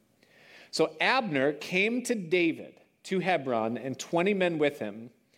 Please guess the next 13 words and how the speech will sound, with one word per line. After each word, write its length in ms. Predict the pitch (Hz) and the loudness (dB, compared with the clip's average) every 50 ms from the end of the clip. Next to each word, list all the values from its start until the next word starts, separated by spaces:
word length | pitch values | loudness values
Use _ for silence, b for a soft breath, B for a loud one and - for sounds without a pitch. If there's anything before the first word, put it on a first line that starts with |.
| b b b b | b b b b
and 140 | - 127 135 | -10 -8 -2
David 360 | 127 165 185 214 208 220 180 | 0 0 0 2 2 -2 -2
made 400 | 160 165 180 202 226 262 269 233 - - | 0 0 2 2 2 2 0 -2 -2 0
Abner 580 | 175 185 185 190 175 156 139 131 131 135 139 - | 2 2 2 2 0 0 0 2 2 2 0 -2
and 180 | - 156 147 151 | -2 -2 -2 2
his 200 | 165 180 170 165 | 2 0 0 2
men 260 | 165 165 160 165 175 | 2 2 2 2 2
that 140 | 175 165 156 | 2 2 2
were 100 | 175 170 | 2 2
with 240 | 151 160 156 156 - | 2 2 0 2 2
him 180 | 135 127 127 | 2 2 2
a 120 | 123 113 127 | 0 -4 -6
feast. 600 | - - 170 151 117 104 - - - - - | -4 0 0 0 0 0 -4 -8 -12 -14 -16